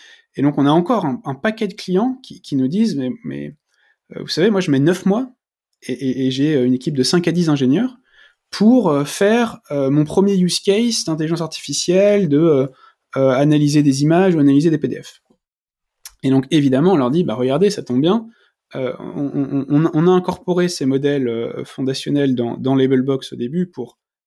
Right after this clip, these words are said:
améliorer le, le, le, le, enfin, pour que la, l'annotation devienne immédiate. » Parce que maintenant, on leur dit, « Regardez, en, en, en, en, en, en une journée, littéralement, vous avez un dataset parfaitement labellisé.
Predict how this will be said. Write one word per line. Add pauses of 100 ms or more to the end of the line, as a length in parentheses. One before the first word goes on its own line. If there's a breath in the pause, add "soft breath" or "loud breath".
(160)
améliorer
le,
le,
le,
le,
enfin,
pour
que
la,
l'annotation
devienne
immédiate. » (560 soft breath)
Parce
que
maintenant,
on
leur
dit, «
Regardez, (400)
en,
en,
en,
en,
en,
en
une
journée,
littéralement, (640)
vous
avez
un
dataset (840)
parfaitement
labellisé.